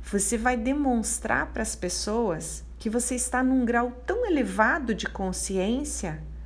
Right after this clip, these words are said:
que você pede desculpa sem problema algum.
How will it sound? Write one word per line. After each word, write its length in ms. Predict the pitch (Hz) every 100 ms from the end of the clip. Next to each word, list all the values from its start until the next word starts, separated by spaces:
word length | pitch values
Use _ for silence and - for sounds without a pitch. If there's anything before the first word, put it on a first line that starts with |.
| - -
que 140 | - 185
você 260 | 185 185
pede 400 | 190 196 196 208
desculpa 680 | 202 220 - - 185 175 196
sem 240 | 190 202 190
problema 460 | 190 180 180 180
algum. 440 | 190 190 175 175